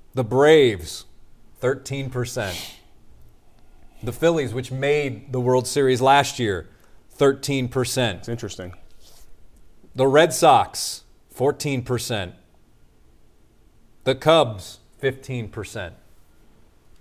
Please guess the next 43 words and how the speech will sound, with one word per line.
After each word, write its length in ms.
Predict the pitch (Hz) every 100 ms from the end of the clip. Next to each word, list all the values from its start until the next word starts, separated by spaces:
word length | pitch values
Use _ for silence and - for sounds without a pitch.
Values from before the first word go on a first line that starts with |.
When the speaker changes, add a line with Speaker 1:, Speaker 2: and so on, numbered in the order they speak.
| -
Speaker 1:
It 80 | 127
all 120 | 143
comes 260 | 139 135 101
down 220 | 113 104
to 100 | 95
impact. 500 | 95 82 90 78 - _ _
It 60 | 120
really 280 | 113 107 95
does. 400 | 85 76 73 - _ - -
Speaker 2:
It 120 | 123
does 200 | 139 151
come 180 | - 143
down 200 | 139 123
to 40 |
impact. 440 | 120 120 117 110 113
It 60 |
also 360 | 120 131 - 127
does 260 | 110 117
come 160 | - 110
down 240 | 107 107
when 100 | 104
it 60 | 92
comes 260 | - 107 -
to 300 | - 101 98 - -
something 340 | - 110 110
the 100 | 107
Astros 540 | 110 131 - 123 107
did 140 | 107 98
here 180 | 107 101
very 380 | 92 104 104
well 640 | 101 95 104 117 92 90 123 - - - - _ - _ -
when 200 | 104 98
Jeff 340 | 90 101 -
did 200 | - 180
get 180 | 101 80
here, 240 | 92 - 131 - _ - -
was 120 | 98
he 80 | 104
took 200 | 117 110
a 60 |
very 300 | 98 107 151
stocked 400 | 147 - 156 -
cupboard. 340 | - 143 104